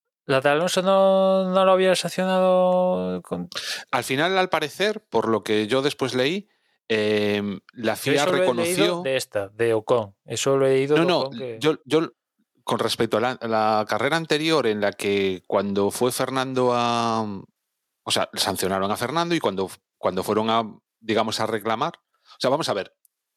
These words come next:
Speaker 2: acaba la carrera y Fernando era, que era noveno, ¿no? Algo así.
Speaker 1: Sí.
Speaker 2: Creo que sí. Cre-, y acabó la carrera y Fernando era noveno.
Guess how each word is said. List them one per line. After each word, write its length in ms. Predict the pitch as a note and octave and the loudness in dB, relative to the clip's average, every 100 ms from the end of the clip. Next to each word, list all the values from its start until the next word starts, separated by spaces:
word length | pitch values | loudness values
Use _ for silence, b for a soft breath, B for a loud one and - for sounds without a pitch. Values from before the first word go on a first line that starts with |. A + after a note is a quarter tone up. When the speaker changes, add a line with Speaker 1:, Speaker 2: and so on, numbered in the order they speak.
| _ _ | _ _
Speaker 2:
acaba 260 | C3+ D#3+ F#3+ | -2 0 2
la 120 | E3+ | 0
carrera 500 | A2+ - D#2+ - - _ _ _ _ _ _ | -2 -4 -8 -12 -20 _ _ _ _ _ _
y 100 | B2+ | -2
Fernando 460 | A#2 B2 D3 D#3 D#3+ | -2 0 -2 0 2
era, 400 | G3 G3 F#3+ _ _ _ _ | 2 0 -2 _ _ _ _
que 120 | - G2 | -2 0
era 240 | E2+ - _ | 0 -2 _
noveno, 560 | G2+ G2 G#2+ G#2+ D#2 D#2 | -12 -4 0 -2 -4 -8
¿no? 260 | D#3+ - _ _ _ _ _ _ _ _ _ _ | -8 -8 _ _ _ _ _ _ _ _ _ _
Algo 200 | G#2 F#2 | -4 -2
así. 340 | - D#2+ D2 _ _ _ _ _ _ _ _ | -4 -8 -12 _ _ _ _ _ _ _ _
Speaker 1:
Sí. 140 | - - | -14 -2
Speaker 2:
Creo 160 | A#2 | -2
que 80 | F#2+ | -2
sí. 220 | - D2+ - - | -6 -8 -14 -6
Cre-, 160 | A#2+ - | -4 -2
y 100 | A2+ | -2
acabó 220 | G#2 B2 | 0 0
la 80 | D#3+ | 0
carrera 260 | E3 F3+ G#3 | -2 -4 -4
y 40 | |
Fernando 300 | C#3 C3+ C#3+ | -4 -2 0
era 140 | D#3 | -2
noveno. 460 | B2+ F#2 F2+ D#2+ D#2 | -2 -4 -6 -10 -18